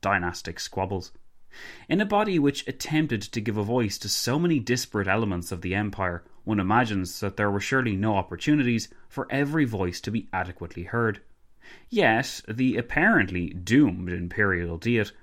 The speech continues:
was not always so unwieldy. Statistically,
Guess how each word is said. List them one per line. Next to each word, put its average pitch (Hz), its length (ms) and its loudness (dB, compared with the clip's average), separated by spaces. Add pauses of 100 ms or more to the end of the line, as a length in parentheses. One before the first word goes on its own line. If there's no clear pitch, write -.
(180)
was 156 120 0
not 180 140 2
always 139 580 0
so 87 300 -4
unwieldy. 90 500 -2 (380)
Statistically, 135 720 0